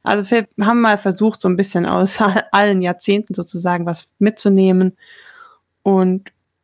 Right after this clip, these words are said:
ja, ich würd sagen, wir fangen einfach mal beim ersten Film an. Ich glaube, kein Film war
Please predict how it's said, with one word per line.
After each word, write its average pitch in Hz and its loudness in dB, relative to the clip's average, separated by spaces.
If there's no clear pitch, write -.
ja, 214 2
ich 185 -8
würd 214 0
sagen, 220 0
wir 202 0
fangen 226 0
einfach 208 -2
mal 202 2
beim 185 0
ersten 196 0
Film 220 0
an. 202 0
Ich - -6
glaube, 190 0
kein 214 0
Film 208 0
war 185 0